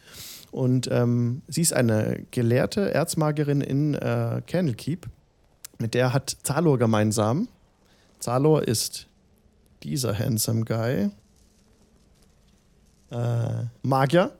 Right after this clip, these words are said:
seines Zeichens auch sehr dem Feuer, äh, verschrieben. Gemeinsam, äh, haben sie diese Kristallkugel entziffer-, identifiziert. Und ihr habt reingeschaut und dann dort drin das Bild gesehen, es schließt sich der Kreis, in dem, äh, f-,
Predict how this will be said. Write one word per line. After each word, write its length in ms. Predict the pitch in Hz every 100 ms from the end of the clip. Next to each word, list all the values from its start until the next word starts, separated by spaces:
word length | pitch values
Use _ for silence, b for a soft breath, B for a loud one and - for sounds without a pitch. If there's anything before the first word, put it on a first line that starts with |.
| _ -
seines 280 | 123 127 -
Zeichens 420 | 135 147 160 147
auch 140 | 131
sehr 180 | 120 147
dem 180 | 147 131
Feuer, 520 | - 151 127 113 113
äh, 240 | 113 110 113
verschrieben. 840 | - 123 - 127 127 131 147 233 - _ _ _ _ _ - - b b b b -
Gemeinsam, 640 | 104 120 131 135 131 127
äh, 40 |
haben 340 | 117 113 117 120
sie 160 | 117 113
diese 260 | 120 110
Kristallkugel 540 | 117 117 120 120 127 117
entziffer-, 460 | 110 - 135 -
identifiziert. 680 | 143 135 127 123 - 175 - - b b b b
Und 120 | 131
ihr 40 | 123
habt 120 | 120
reingeschaut 500 | 123 170 165 151 147
und 160 | 131 135
dann 120 | 147
dort 180 | 139 -
drin 140 | 170
das 160 | 165 -
Bild 200 | 165 165
gesehen, 260 | 139 147
es 100 | 135
schließt 140 | - 170
sich 80 | 151
der 120 | 151
Kreis, 440 | - 131 131 - - b b b _
in 240 | 139 127
dem, 320 | 123 131 131 127
äh, 280 | 120 120
f-, 160 | 117 -